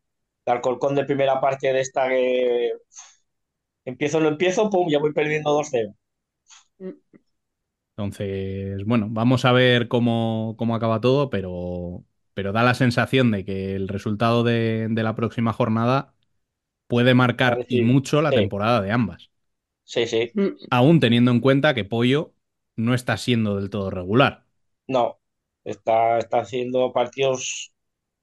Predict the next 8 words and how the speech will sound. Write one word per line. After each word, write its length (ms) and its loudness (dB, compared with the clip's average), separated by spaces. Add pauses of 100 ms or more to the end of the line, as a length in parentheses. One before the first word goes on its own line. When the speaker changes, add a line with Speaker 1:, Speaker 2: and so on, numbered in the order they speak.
(240)
Speaker 1:
no 160 -4
termina 360 4
de 80 6
hacer 200 0
los 140 0
cuarenta 360 0
minutos. 1000 -2 (120)
Speaker 3:
Efe-, 300 4